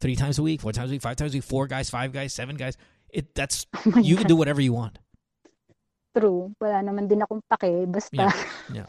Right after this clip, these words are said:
Speaker 2: <laughs> I mean, like, you know, yeah.
Speaker 1: Yung mahirap talaga lang is,
Speaker 2: Mm.
Speaker 1: kung, yeah, kung, if you have a high sex drive, it's, it, it can get very, very
Speaker 2: Yeah.
Speaker 1: frustrating. But luckily,
Speaker 2: Sabi
Speaker 1: you're,
Speaker 2: ko, "Ano ba
Speaker 1: luckily
Speaker 2: yung,
Speaker 1: you're a
Speaker 2: ito ba
Speaker 1: girl.
Speaker 2: yung," sabi ko, sabi ni Mo,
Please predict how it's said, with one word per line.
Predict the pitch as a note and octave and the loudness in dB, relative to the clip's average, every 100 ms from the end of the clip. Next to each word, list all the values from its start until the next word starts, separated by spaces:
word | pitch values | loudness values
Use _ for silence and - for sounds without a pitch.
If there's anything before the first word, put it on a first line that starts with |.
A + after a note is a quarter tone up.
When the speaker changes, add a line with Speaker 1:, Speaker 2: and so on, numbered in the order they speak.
| - | -4
Speaker 2:
<laughs> | - | 6
I | F4 | 8
mean, | F4+ E4 D4+ | 10 8 6
like, | C#4+ B3+ | 4 4
you | A#3+ | 0
know, | F#3+ F#3+ - | -2 -8 -10
yeah. | G3+ E3+ F#3 | -8 -8 -8
Speaker 1:
Yung | A#3+ D4+ | -6 -4
mahirap | B3 A3+ | -4 -2
talaga | - C#3+ C3+ | -4 -4 -4
lang | B2 | -4
is, | A2 G#2+ | -4 -4
Speaker 2:
Mm. | |
Speaker 1:
kung, | D3 D#3+ | -4 -4
yeah, | A2 | -4
kung, | - F#3 E3 - | -4 -4 -4 -6
if | E3+ G#3 | -4 -2
you | |
have | G3 | -2
a | D3 - | -4 -6
high | A#2+ | -8
sex | A2+ G#2+ - - | -6 -8 -10 -10
drive, | - | -8
it's, | F#3+ - D#3 | -8 -6 -6
it, | G#3 | -4
it | F#3 | -4
can | C#3 | -4
get | C3 | -2
very, | A2 G#2 | -2 -4
very | - B3 | -4 -2
Speaker 2:
Yeah. | A#3+ | 0
Speaker 1:
frustrating. | A#3 G#3+ G#3 - - - G3 | 0 -2 -4 -10 -16 -4 -2
But | G3 | 0
luckily, | G3+ G#3+ G3+ | -2 2 6
Speaker 2:
Sabi | B3+ D4+ | 8 10
Speaker 1:
you're, | |
Speaker 2:
ko, | F#4 | 10
"Ano | F#4+ | 10
ba | D4 E4+ | 10 10
Speaker 1:
luckily | G4 | 8
Speaker 2:
yung, | F#4 | 8
Speaker 1:
you're | |
a | E4 | 8
Speaker 2:
ito | D4+ | 8
ba | D#4 | 10
Speaker 1:
girl. | E4 | 8
Speaker 2:
yung," | D#4+ - | 6 2
sabi | - D4+ C4 | 2 4 4
ko, | E4+ | 4
sabi | D#4+ C#4+ A#3+ | 6 6 8
ni | C#4+ C4+ | 8 8
Mo, | C4+ D4+ D4+ | 8 8 6